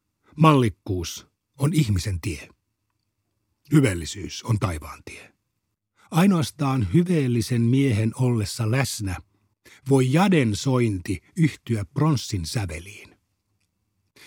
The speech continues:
Ilman kuulon tarkkuutta ei ole näön kirkkautta. Ilman esikuvallisuutta ei ole tietäväisyyttä. Ilman tietäväisyyttä ei ole veljeyttä. Ilman veljeyttä ei ole rauhaa.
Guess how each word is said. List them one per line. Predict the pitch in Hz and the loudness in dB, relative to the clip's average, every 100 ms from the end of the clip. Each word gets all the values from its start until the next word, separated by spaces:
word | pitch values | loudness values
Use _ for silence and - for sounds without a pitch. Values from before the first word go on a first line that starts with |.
| - | 0
Ilman | 175 170 160 151 | 6 8 8 8
kuulon | 185 175 135 | 8 8 6
tarkkuutta | 107 147 123 - 123 98 131 | 4 2 0 -4 -4 -4 0
ei | 143 160 | 4 4
ole | 127 117 | 4 2
näön | 120 139 113 95 | 2 2 0 -2
kirkkautta. | - 127 - - 101 90 - 98 - _ _ _ - | -2 -2 -4 -6 -6 -6 -8 -10 -10 _ _ _ 2
Ilman | 185 180 170 | 6 8 6
esikuvallisuutta | 190 185 190 139 127 123 131 127 - 143 | 6 4 4 2 4 4 4 2 0 4
ei | 156 139 | 6 6
ole | 113 - | 2 4
tietäväisyyttä. | 170 135 110 101 92 - 95 - - - _ _ _ - | 6 6 2 -2 -4 -4 -6 -6 -8 -8 _ _ _ 0
Ilman | 180 151 131 107 | 4 6 4 2
tietäväisyyttä | 143 156 147 143 131 143 135 - - | 4 4 2 0 0 0 0 -2 2
ei | 143 | 4
ole | 127 120 101 | 4 0 2
veljeyttä. | 123 110 92 82 - - - - _ - | 4 4 -2 -8 -12 -16 -16 -16 _ 0
Ilman | 180 165 123 110 | 2 4 2 2
veljeyttä | 107 151 131 123 110 - 123 143 | 4 6 4 2 -2 -6 -4 2
ei | 139 135 | 2 2
ole | 139 131 | 2 4
rauhaa. | 110 120 131 107 107 104 | 2 2 2 2 0 -2